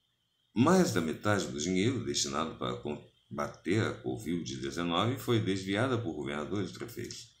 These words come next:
Título de texto publicado pelo site Terra Brasil Notícias, que até às três horas da tarde do dia dois de outubro tinha sido compartilhado por trezentas e setenta e sete pessoas no Facebook. É, a informação analisada pela Lupa é falsa.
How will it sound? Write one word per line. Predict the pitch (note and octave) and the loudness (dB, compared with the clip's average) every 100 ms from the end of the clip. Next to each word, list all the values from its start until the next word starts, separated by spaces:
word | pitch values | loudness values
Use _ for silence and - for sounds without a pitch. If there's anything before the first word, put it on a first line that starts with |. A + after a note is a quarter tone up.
| - - - - | -20 -20 -14 0
Título | G2 F2+ F2 | 2 4 2
de | E2 | 2
texto | F#2 F2 - | 4 2 0
publicado | - D#2+ E2 E2+ D#2+ | -6 -6 0 2 2
pelo | E2 | 0
site | D#2 D#2 D2+ | 2 2 2
Terra | - E2 E2+ | 2 2 2
Brasil | D#2+ D2+ | 0 0
Notícias, | F#2 G#2+ A#2 B2+ F#2+ E2+ | 0 2 4 2 0 0
que | |
até | F2 F2 | 0 4
às | F#2+ F#2 | 4 4
três | - G#2+ G2 | 4 6 8
horas | F#2 F#2 | 6 6
da | A2 | 4
tarde | - F#2+ G2 | 8 8 8
do | D#2+ | 2
dia | D#2 E2 | 0 0
dois | - D#2+ | 0 0
de | G2 | 0
outubro | F#2+ A#2+ C3+ C3 - - - _ - | 4 4 4 -2 -14 -20 -20 _ -2
tinha | B2+ B2 | 4 4
sido | A#2 A2+ | 4 0
compartilhado | A#2 A2+ A2+ - A#2+ B2+ | 2 6 6 8 6 6
por | C#3+ C3+ | 0 0
trezentas | C3 A2 G#2+ A#2+ A2 | 4 6 6 6 4
e | G#2+ | 4
setenta | F#2+ A2 A2+ | 0 2 2
e | G#2+ | 4
sete | A2+ A#2 | 4 4
pessoas | A2+ B2 - E3 C3+ | 4 0 4 4 4
no | A2+ | 2
Facebook. | A2 F2 - - - _ _ - G#3+ - - _ _ - - _ _ _ _ - | 2 0 0 -12 -16 _ _ -8 -8 -8 -16 _ _ -20 -20 _ _ _ _ 0
É, | F2 G2 F#2+ - - - _ | 6 6 4 -4 -12 -20 _
a | - G#2 G#2+ | 10 12 12
informação | C3 C3+ C#3+ C3+ A#2+ D#3+ | 10 8 6 8 6 6
analisada | F3 D#3 B2 G#2+ G2+ | 8 8 8 8 8
pela | G2 A2+ C3 | 8 10 10
Lupa | B2+ D3+ F3 F3+ - - | 10 6 8 6 6 4
é | F2 G2+ | 8 8
falsa. | A2 - F#2 G2+ G#2 - G#2+ G2 E2+ B1 | 8 10 12 12 10 8 10 12 12 8